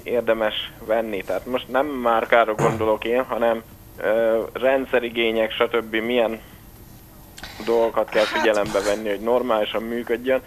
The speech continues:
Speaker 2: Uh-huh.
Speaker 1: vagy vannak mindig biztonsági frissítések, stb. És akkor állandóan megtelnek a tárhely.
Speaker 2: Igen.
Speaker 1: Hiába van micro S D kártya is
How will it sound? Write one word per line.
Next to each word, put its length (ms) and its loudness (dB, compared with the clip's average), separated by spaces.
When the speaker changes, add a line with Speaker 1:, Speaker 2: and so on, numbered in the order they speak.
Speaker 2:
Uh-huh. 180 0
Speaker 1:
vagy 120 2
vannak 380 2
mindig 300 -2
biztonsági 680 0
frissítések, 720 -6
stb. 340 -2
És 100 -20
akkor 180 2
állandóan 580 4
megtelnek 960 0
a 100 0
tárhely. 440 2
Speaker 2:
Igen. 280 -4
Speaker 1:
Hiába 380 6
van 180 0
micro 420 2
S 60 -2
D 220 2
kártya 400 2
is 120 -4